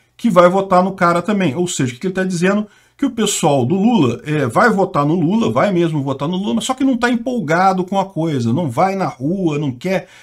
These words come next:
aparecer e coisa e tal, né? E, ao passo que o pessoal do Bolsonaro vai na rua, quer aparecer e coisa e tal, tá muito empolgado com o Bolsonaro, né? E, é,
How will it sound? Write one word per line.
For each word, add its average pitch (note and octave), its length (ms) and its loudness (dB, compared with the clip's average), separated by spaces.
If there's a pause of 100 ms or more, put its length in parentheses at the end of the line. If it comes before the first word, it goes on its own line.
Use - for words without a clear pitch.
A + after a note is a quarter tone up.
(160)
aparecer E3 840 2
e - 60 0
coisa D#3+ 260 0
e - 20 -6
tal, F3+ 400 2
né? F3+ 320 0
E, F#3 320 -6
ao F#3+ 140 0
passo D#3 240 0
que F3+ 60 -4
o E3 40 -6
pessoal C3+ 320 -6
do E3+ 120 -2
Bolsonaro G3+ 640 0
vai C3+ 180 -2
na F#3 80 0
rua, F#3 400 2
quer C3 140 -6
aparecer F3+ 580 -4
e C#3+ 80 -2
coisa C#3+ 200 -6
e C#3 40 -10
tal, - 140 -6
tá D#3+ 100 -4
muito G3+ 500 0 (320)
empolgado E3 800 2
com F3+ 180 -4
o F3 40 -2
Bolsonaro, D#3+ 680 -4
né? F#3+ 160 -4 (540)
E, A#3 280 4
é, F#3+ 520 6